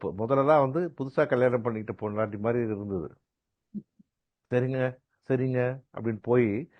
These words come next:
Speaker 1: இப்ப கொஞ்சம் கொஞ்சமா நம்மோட வந்து, "இது கூட உங்களுக்கு தெரியலையா? உங்களெல்லாம் இப்படிதான் வளர்த்தாங்களோ?" அப்படின்ற அது மாதிரி பேசிருமோன்னு ஒரு பயமா இருக்கு. அதோட டோனே மாறுது கொஞ்சம் கொஞ்சமா. இதுதான்
Speaker 2: ஆமா சார்.
Speaker 1: விடை.
Speaker 2: இப்ப டெய்லி ஏ ஐ யோட உட்கார்ந்துட்டு இருந்தா அது அப்படிதான் உங்களுக்கு ரெஸ்பாண்ட் பண்ணும்.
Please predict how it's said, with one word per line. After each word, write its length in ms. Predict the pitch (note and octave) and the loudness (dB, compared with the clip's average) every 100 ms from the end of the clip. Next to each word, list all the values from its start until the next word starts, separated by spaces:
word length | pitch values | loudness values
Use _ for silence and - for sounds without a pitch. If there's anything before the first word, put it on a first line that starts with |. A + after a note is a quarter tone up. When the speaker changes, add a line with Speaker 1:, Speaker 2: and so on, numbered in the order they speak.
| _ _ | _ _
Speaker 1:
இப்ப 140 | - A#2+ | -10 -2
கொஞ்சம் 280 | C#3 C#3 D#3+ | 0 2 0
கொஞ்சமா 220 | D#3 D#3+ | 0 0
நம்மோட 420 | C#3+ C3 C3+ C3 | 0 0 2 4
வந்து, 400 | B2 C3 F#3+ G#3 _ _ _ _ _ _ | 2 0 -4 -6 _ _ _ _ _ _
"இது 140 | - C3 | -8 0
கூட 140 | D#3 | 2
உங்களுக்கு 300 | C#3+ B2+ C3 | 2 2 2
தெரியலையா? 560 | B2 A#2 G#2+ G#2+ G2 F#2 _ _ _ _ - | 2 2 2 2 2 -6 _ _ _ _ -8
உங்களெல்லாம் 300 | A2+ B2+ C#3+ | -2 -2 -2
இப்படிதான் 300 | - C3 B2+ | -4 0 2
வளர்த்தாங்களோ?" 540 | A#2 A2+ A#2 A2 A2 A2 - | 0 0 0 0 -2 -4 -6
அப்படின்ற 300 | A2+ A2+ A2+ | -4 2 2
அது 200 | G#2 A2 | 2 2
மாதிரி 260 | A2+ D#3 D3 | 2 2 2
பேசிருமோன்னு 460 | C#3+ C#3+ C3+ D3+ | 0 0 -2 -2
ஒரு 120 | E3 A2+ | -4 0
பயமா 320 | A2+ B2 B2 | 0 2 -2
இருக்கு. 260 | G2 F2 - _ _ - | -2 -8 -16 _ _ -2
அதோட 220 | A#2 A#2 G#2+ | 2 2 2
டோனே 300 | C3+ C#3+ D3 | 2 4 2
மாறுது 400 | B2 A2+ A#2+ A2 | 4 4 4 0
கொஞ்சம் 240 | G2+ F#2+ G2+ | -6 -8 -6
கொஞ்சமா. 440 | F#2+ F#2+ A#2 - _ _ _ _ _ - | -4 -4 -6 -8 _ _ _ _ _ -12
இதுதான் 340 | A2+ G#3 C3 | -2 2 4
Speaker 2:
ஆமா 40 | A#2 | 2
சார். 180 | A#3 | 2
Speaker 1:
விடை. 60 | D3 | -2
Speaker 2:
இப்ப 280 | E3+ G3 A3 | -4 -4 -2
டெய்லி 180 | B3+ D#4 | 0 2
ஏ 280 | D#4+ C#4 | 4 4
ஐ 180 | C#4+ D4 | 4 4
யோட 200 | C#4 B3+ | 4 2
உட்கார்ந்துட்டு 200 | B3+ C4 | 2 0
இருந்தா 300 | B3 A#3+ B3 - | 0 -2 -2 0
அது 220 | B3+ G#3+ | 0 0
அப்படிதான் 300 | G3 G3+ B3 | -2 -2 -4
உங்களுக்கு 260 | B3 G#3+ G3+ | -4 -4 -2
ரெஸ்பாண்ட் 400 | F#3+ - A3 G#3+ | -2 0 -2 -2
பண்ணும். 440 | G3+ G3 A3+ | -2 -2 -4